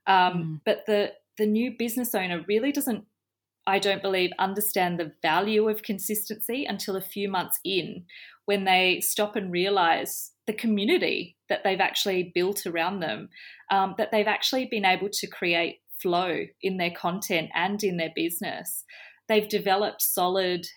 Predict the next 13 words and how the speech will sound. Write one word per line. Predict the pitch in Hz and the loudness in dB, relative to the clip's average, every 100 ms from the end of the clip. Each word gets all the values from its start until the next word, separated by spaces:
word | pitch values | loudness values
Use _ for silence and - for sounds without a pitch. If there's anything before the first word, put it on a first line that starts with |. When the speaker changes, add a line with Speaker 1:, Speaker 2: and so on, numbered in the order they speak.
| - | -6
Speaker 1:
habits, | 170 165 - - - - - - - - - - | -2 -2 -2 -8 -8 -2 -2 -2 -10 -20 -10 2
um, | 208 202 208 220 | 4 4 4 4
and | 220 | 4
they | 233 | 2
can | 240 | 2
actually | 269 - 294 247 220 190 - _ - | 2 2 0 2 2 0 -6 _ -8
start | - 202 202 - - | 0 2 2 0 0
to | 196 190 185 - _ | 2 2 0 -4 _
build | - 196 190 - | 0 2 2 0
analytics | 175 180 175 196 160 - - - - _ 190 | -2 0 0 0 0 -2 -4 -4 -4 _ -2
around | 175 175 175 185 202 - | 2 4 4 2 -2 -2
their | 170 | 2
activities. | 165 - - 180 185 104 - - - | 2 0 -4 -2 0 -2 -4 -6 -8